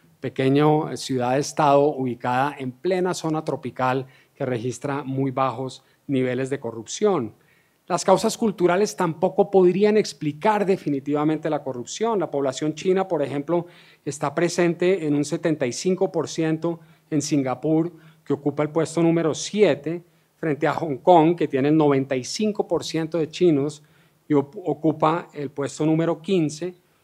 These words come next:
<clears throat> y China, que tiene casi el cien por ciento de chinos, ocupa el puesto setenta y seis sobre ciento setenta y seis. Y si existen discrepancias sobre las causas que originan la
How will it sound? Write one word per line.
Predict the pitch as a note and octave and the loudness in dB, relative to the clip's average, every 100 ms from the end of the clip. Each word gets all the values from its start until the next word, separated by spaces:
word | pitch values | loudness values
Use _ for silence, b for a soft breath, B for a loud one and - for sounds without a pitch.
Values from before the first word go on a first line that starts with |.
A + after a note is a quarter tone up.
| _ _ - | _ _ -8
<clears throat> | G3+ B2+ A2+ _ _ _ _ _ _ _ _ | -6 -6 -10 _ _ _ _ _ _ _ _
y | F3 F#3 | -8 -6
China, | - F#3+ D#3 D3 D#3 B B | -2 2 2 2 -2 B B
que | - C3 | -10 -4
tiene | B2+ C3 | 0 0
casi | C#3+ C#3+ D#3+ | 0 0 -2
el | C#3 | -2
cien | D#3 C#3+ | -2 0
por | D3+ C3+ | -2 -2
ciento | D#3+ D3 D#3 | 0 0 0
de | E3 | -2
chinos, | E3 D#3+ C#3+ C#3 - b b - | -2 -2 0 -2 -8 b b -10
ocupa | B2 B2+ A#2+ C3 C#3+ C3+ | -6 -4 2 2 2 -4
el | A#2+ | -8
puesto | - B2 - - C3+ A#2 | -4 -4 -4 -6 -6 -8
setenta | - C#3 B2+ A#2+ C3+ | -12 -8 -6 -6 -8
y | |
seis | - B2 A#2 A#2+ - b b | -8 -6 -6 -6 -14 b b
sobre | - B2+ A#2 | -6 -4 -4
ciento | - C#3+ A#2 A#2 | -8 -10 -10 -10
setenta | - A#2 A2+ G#2+ A#2+ | -16 -14 -12 -12 -12
y | |
seis. | - F#3 A#2 - _ _ b b b b b b b b b b - - _ | -4 -4 -4 -10 _ _ b b b b b b b b b b -20 -20 _
Y | G3+ | 0
si | - | 6
existen | F#3+ - G#3 A#3 A#3+ | 6 6 2 4 4
discrepancias | G#3+ - D#3+ C#3+ F3 G3 G3+ G#3 G#3 | 2 2 0 4 4 4 2 0 -2
sobre | - F3 D3 C#3 | 2 2 4 2
las | B2 - | 0 -4
causas | - - A3 A3 G3 D#3 C3 | -12 -4 0 0 0 -4 -6
que | - | -6
originan | B2+ B2 C#3 D#3+ | -4 -2 -2 0
la | E3+ D#3 C#3+ | 2 2 0